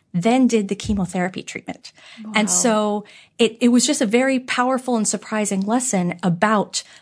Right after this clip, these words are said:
Speaker 1: the role that relationships may be playing in physical health. Other researchers have conducted some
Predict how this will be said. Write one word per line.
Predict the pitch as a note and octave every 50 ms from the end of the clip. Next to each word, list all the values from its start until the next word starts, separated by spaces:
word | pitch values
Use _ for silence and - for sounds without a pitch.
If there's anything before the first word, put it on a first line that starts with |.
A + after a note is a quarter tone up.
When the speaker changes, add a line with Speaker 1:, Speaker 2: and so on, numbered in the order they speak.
| -
Speaker 1:
the | F#3+ A3 G#3
role | G3+ - G#3+ G3+ F#3+ G3 G3+
that | F#3+ F#3 F#3
relationships | F#3 F3 F3 F3 E3+ - G3 F3+ - E3 - - -
may | F#3+ F#3 F#3
be | F3+ F3
playing | F3 - F3 E3 E3 F3
in | E3+ E3+
physical | - F3 E3+ - F3+ - E3+
health. | E3 - G3 - - - - - - _ - - - - - - _ -
Other | B3 D#4+ - G#4 F4
researchers | B3 G#3+ G3 F3 - - G3+ G3+ - - - - F#3+ -
have | - - F#3+ -
conducted | - G3+ G3+ F#3 F#3+ F3+ F3 - - F3+ F#3+ F#3 - - - - - - - -
some | - - - A3+ G#3 G#3 G3+ G3+ G3 G3